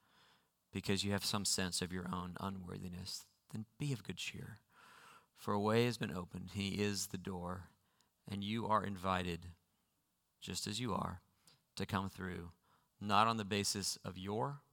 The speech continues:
worthiness and moral perfection, not on the basis of your suffering, but on the basis of his. Let's pray. Lord, we worship you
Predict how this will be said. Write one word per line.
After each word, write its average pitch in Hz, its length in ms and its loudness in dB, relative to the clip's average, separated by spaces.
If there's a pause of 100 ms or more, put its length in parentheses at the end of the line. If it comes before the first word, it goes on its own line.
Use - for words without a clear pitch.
worthiness 131 680 -2
and 107 100 -6
moral 107 200 -4
perfection, 107 600 -4 (1120)
not 95 200 -2
on 104 60 -4
the 101 60 -4
basis 95 340 -2
of 98 120 -6
your 104 360 0
suffering, - 500 -2 (760)
but 98 100 -2
on 98 80 -4
the 92 60 -6
basis 82 380 -4
of 87 120 -10
his. - 400 -10 (2250)
Let's - 140 -2
pray. 90 260 2
Lord, 110 460 0
we 101 140 0
worship 113 640 2
you 127 320 0